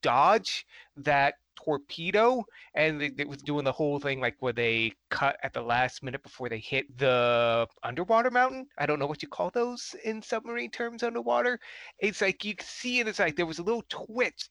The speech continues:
but that tiny twitch lets you know he's concerned. This is a big deal. And other moments, too, when they were working on their plan, like Sam Neill's character and Sean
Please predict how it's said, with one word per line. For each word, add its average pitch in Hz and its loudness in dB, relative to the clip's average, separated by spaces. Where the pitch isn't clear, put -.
but - -8
that 151 -4
tiny 226 -6
twitch - -2
lets - -2
you 190 -8
know 147 4
he's 330 -2
concerned. 185 2
This 175 2
is 220 0
a 233 4
big 175 -2
deal. 143 0
And 190 0
other 220 2
moments, 147 0
too, 226 -4
when 156 0
they 156 4
were 147 0
working 156 -2
on 143 0
their 139 0
plan, 156 2
like 127 0
Sam 175 2
Neill's 190 2
character 196 0
and 143 -2
Sean 135 -8